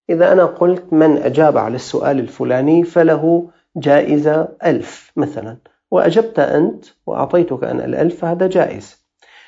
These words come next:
لكن إذا قلت للمتسابقين: "كل منكم سيدفع مائة حتى يدخل في السباق، ثم من يربح منكم سأعطيه ألف"، فهذا نوع من أنواع الرهان والقمار، وهو محرم،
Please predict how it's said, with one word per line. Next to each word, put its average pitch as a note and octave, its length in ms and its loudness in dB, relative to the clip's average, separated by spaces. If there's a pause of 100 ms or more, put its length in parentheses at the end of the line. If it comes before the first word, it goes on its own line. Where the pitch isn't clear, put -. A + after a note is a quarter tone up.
(120)
لكن A2+ 260 0
إذا C#3 240 2
قلت A#3+ 320 -2
للمتسابقين: C3 1120 0
"كل A#3+ 400 2
منكم C3 640 0 (260)
سيدفع D3+ 600 0
مائة F3 400 -2
حتى C3+ 300 -2
يدخل C3+ 260 -4
في - 100 -14
السباق، - 560 -8 (680)
ثم G3+ 300 6
من E3 180 6
يربح F#3+ 540 2
منكم F#3 360 2
سأعطيه C3 720 0
ألف"، B2+ 340 -4 (140)
فهذا C3+ 360 0
نوع C#3+ 180 4
من C3 140 -4
أنواع B2+ 280 -2
الرهان C3 360 0
والقمار، C#3 680 0 (320)
وهو B2+ 240 0
محرم، C3 440 -2